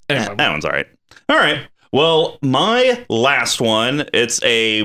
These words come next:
Speaker 2: white staple, in my opinion. Um, any white deck should run it, unless I guess you have green. Uh, it's always one of those weird ones. But I've done, th-, I've actually been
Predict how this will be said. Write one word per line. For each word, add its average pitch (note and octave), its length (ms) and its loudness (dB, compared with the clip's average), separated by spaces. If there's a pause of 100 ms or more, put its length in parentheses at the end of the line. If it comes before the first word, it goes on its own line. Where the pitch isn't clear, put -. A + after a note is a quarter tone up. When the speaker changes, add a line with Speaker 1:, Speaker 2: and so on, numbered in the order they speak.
Speaker 2:
white B2+ 360 0
staple, F#3 600 0 (600)
in G#2+ 80 -2
my A2 160 0
opinion. F#2 520 -2 (140)
Um, F#2+ 500 0
any A2 120 -2
white G2 220 0
deck G2 140 -2
should - 120 -6
run B2+ 220 0
it, C3 180 -4 (220)
unless A2+ 200 -2
I A2 60 0
guess G2+ 160 0
you F#2+ 80 0
have F#2 140 -4
green. C3 400 -2
Uh, G#2+ 140 0
it's F#2 120 -4
always G2 140 -2
one F#2+ 80 0
of F2+ 80 0
those F2+ 160 -2
weird F2+ 140 -2
ones. F2+ 200 -2
But E3+ 540 -2
I've A2+ 240 -2
done, G#3+ 200 0
th-, F#3+ 100 0
I've F3 160 0
actually A#3 200 0
been E3 100 0